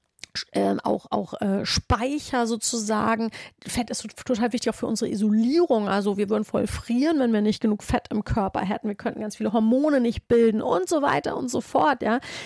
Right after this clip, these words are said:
Das heißt, Fette sind total wichtig. Und hier sind's eben die guten Fette. Und wenn man das mal so wieder pauschalisieren möchte, also gut, schlecht ist ja immer so wertend, aber die, die deinem Körper was bringen, ja, das meine ich mit gute Fette,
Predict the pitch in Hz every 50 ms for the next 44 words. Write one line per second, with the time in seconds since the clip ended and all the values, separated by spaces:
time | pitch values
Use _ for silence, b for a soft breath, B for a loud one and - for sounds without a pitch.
0 | B - 233 - - 254 240 B B B B - - - - 302 311 - 320 262
1 | 254 b b _ - 233 247 269 269 277 - _ - - - - - - 240 247
2 | 226 220 202 240 269 254 - - - - - - - - 247 - - 277 254 247
3 | 247 233 - - - 226 226 220 214 220 220 - _ _ - 185 240 254 277 -
4 | - 240 214 190 - _ _ - - - 208 208 - 208 196 196 196 202 208 220
5 | 208 214 - - 220 214 190 202 - 220 202 202 226 - - - - - 226 -
6 | - 233 208 202 196 185 180 196 220 254 262 262 240 226 233 233 233 - - -
7 | - 170 170 - - 190 196 190 - - - 196 196 - - 185 - 185 180 185
8 | 180 185 180 170 180 202 214 226 - 208 - 214 208 175 208 202 190 202 196 -
9 | 190 185 196 202 - 196 208 208 196 190 180 - - - - - 185 - 208 220
10 | 208 185 165 175 185 180 180 - - 185 180 180 175 180 175 - - 196 - -
11 | - - - - - -